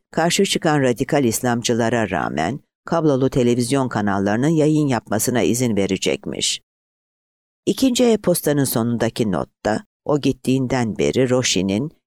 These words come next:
içe kapandığını ekliyor. Başhekimle görüşüp görüşmediğini soruyor. İdris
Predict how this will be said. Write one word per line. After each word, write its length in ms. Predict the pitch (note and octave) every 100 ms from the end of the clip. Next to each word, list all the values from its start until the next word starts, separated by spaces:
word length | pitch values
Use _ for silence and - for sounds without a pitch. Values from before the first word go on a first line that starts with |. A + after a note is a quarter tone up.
| -
içe 240 | G#3+ A#3+
kapandığını 680 | - F#3 F3+ D#3+ D3 C#3 B2
ekliyor. 600 | E2+ - - C2 G#1 - - _ _ _ _ -
Başhekimle 560 | D3 D3 B2+ A#2+ G#2+
görüşüp 460 | G2 G#2 G#2+ F#3+ -
görüşmediğini 680 | F3 E3+ - C3 G#2+ G2+ F2
soruyor. 640 | - D2 C#2 G#1+ G1+ - - _ _ _ _
İdris 480 | C3 A#2+ A#2+ D#3